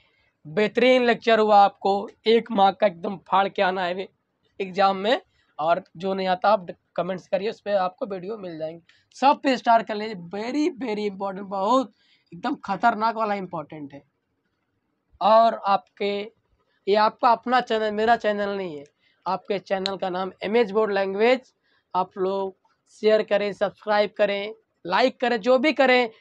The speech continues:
शेयर आप लोग इसके लिए। जो भी विद्यार्थी हैं जो एजुकेशन से पीछे हट रहे हैं, ऑफलाइन लेक्चर्स अफोर्ड नहीं कर सकते क्योंकि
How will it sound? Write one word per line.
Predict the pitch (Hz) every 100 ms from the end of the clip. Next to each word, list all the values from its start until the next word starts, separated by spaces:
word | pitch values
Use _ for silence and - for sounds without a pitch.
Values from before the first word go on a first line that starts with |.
| _ _ _
शेयर | 240 277
आप | 269 247
लोग | 240 233
इसके | 226 226 226
लिए। | 220
जो | 185 208
भी | 180 202 196 - - _ _ _ _
विद्यार्थी | 180 214 240 240 233 269
हैं | 277 233 202 208 _ _ _ _ _ _ _ _ -
जो | 175 226 226 220 - -
एजुकेशन | 202 254 285 294 349 349
से | 320 285
पीछे | 269 262 269 247
हट | 214
रहे | 226 226
हैं, |
ऑफलाइन | 220 208 214 214
लेक्चर्स | 208 196 233 214 - _ _ _
अफोर्ड | 180 220 214
नहीं | 214 226
कर | 226
सकते | 196 214 - 208
क्योंकि | 202 208 220 208